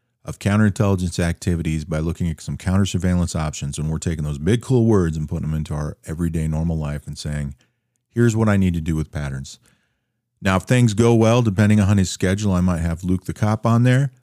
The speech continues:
which would be great because there's things he's gonna know about that. But if not, when I get him on at a later date, we'll definitely revisit this subject.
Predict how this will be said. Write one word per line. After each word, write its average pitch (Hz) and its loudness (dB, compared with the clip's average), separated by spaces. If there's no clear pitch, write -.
which - -10
would 80 -8
be 78 -4
great 98 0
because 82 -8
there's 78 -6
things 85 -2
he's 80 -4
gonna 85 0
know 82 2
about 85 -2
that. 80 -4
But 82 -4
if - -6
not, 101 0
when 80 -6
I 80 -2
get 80 -2
him 82 0
on 82 0
at 76 -4
a - -6
later 76 -4
date, 73 -6
we'll 73 -8
definitely 76 -6
revisit 71 -8
this 69 -12
subject. 71 -10